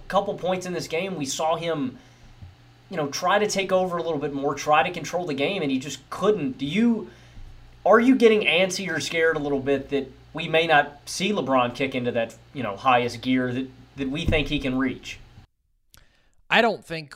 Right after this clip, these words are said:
Speaker 2: we're gonna. I certainly don't think he's ever gonna challenge A D for the best player on this team in this run like I thought he might have been capable of before the playoffs started. And we saw him excel in, like, a more complimentary role in Game three, right? Defending his ass off,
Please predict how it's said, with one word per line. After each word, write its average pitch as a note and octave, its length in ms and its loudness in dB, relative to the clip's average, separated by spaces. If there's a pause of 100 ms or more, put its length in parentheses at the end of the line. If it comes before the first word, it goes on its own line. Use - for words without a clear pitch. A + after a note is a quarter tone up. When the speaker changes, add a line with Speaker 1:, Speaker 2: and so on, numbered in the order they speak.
Speaker 2:
we're B2+ 300 -6
gonna. C3 320 -6
I G#2+ 220 -4
certainly D3+ 420 -6
don't B2+ 160 -8
think A#2 140 -12
he's B2+ 160 -10
ever A#2+ 180 -10
gonna A#2 160 -10
challenge A2+ 460 -8
A A#2 120 -6
D A#2+ 160 -8
for A2 140 -14
the G#2 80 -10
best G#2 320 -8
player G#2+ 300 -6
on G#2 100 -8
this G#2 180 -12
team G#2+ 460 -10
in A2 180 -10
this G#2+ 220 -10
run A2 260 -8
like G#2+ 160 -10
I G2+ 80 -8
thought A#2 220 -6
he G#2 100 -10
might G#2 220 -6
have G#2 80 -12
been G2+ 140 -12
capable F#2+ 560 -10
of F#2 260 -10 (400)
before A2 720 -6 (220)
the A#2 100 -10
playoffs A2 400 -4
started. C3 640 -4
And C3 360 -6 (300)
we D3 140 -8
saw F3 300 -4
him E3+ 140 -4
excel D3 680 -4
in, B2+ 180 -12
like, B2 200 -10
a C3+ 60 -8
more B2+ 200 -8
complimentary C3 800 -8
role A2 260 -4
in G#2+ 80 -8
Game G#2+ 260 -8
three, A2 300 -12
right? A2+ 300 -8
Defending D#3+ 480 -4
his C3+ 120 -6
ass A#2+ 320 -4
off, A2+ 260 -6